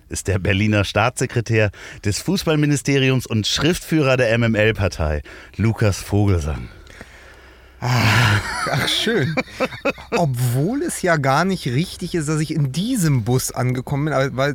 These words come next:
Speaker 2: als wir uns kennengelernt haben, hattest du ja noch das große Wohnmobil.
Speaker 1: Richtig.
Speaker 2: Und jetzt, äh, sitzen wir ja, ich weiß nicht, wie bekannt das mittlerweile ist, aber für mich ist es natürlich ein Novum,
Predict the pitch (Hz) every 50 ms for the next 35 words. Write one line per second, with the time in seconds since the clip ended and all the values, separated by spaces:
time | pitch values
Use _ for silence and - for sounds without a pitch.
0 | - - 135 143 - - 151 147 135 135 - - - - 139 139 175 202 190 180
1 | 165 165 175 160 160 160 143 127 147 - 196 170 - - 160 156 151 151 147 -
2 | - 147 143 - - - 127 131 160 170 - 156 135 110 95 107 113 127 139 147
3 | 151 156 156 147 165 170 214 277 359 - - - - - 92 90 90 107 107 -
4 | - 85 76 - - - - - 139 131 127 151 175 - - - - - 165 170
5 | 165 135 123 170 - - - - 202 185 190 190 185 180 180 180 160 135 - 143
6 | 156 170 - 196 175 139 143 147 147 139 139 - - 147 156 185 185 190 165 175
7 | 175 165 170 170 160 170 165 165 165 - 147 131 - - 139 151 180 180 180 160
8 | 160 160 151 135 156 151 151 - 135 135 135 131 135 160 202 170 135 135 139 160
9 | 180